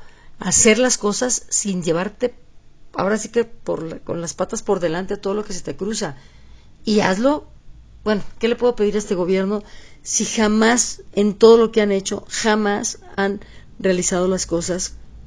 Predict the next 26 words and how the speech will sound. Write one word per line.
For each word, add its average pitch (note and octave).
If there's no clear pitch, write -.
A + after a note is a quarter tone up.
bien? E3
O -
sea, -
n-, G#3
estos D4
cuates C4
primero A3+
lo A#3
hacen D#4
y A#3+
luego G3+
investigan. D#3
No G#3
hay, B3
hay C4+
para G3+
nada G#3+
investigación F#3
de F#3
campo, F3
pros, F3+
contras. -
No, -
les -
vale C4+
Wilson. F3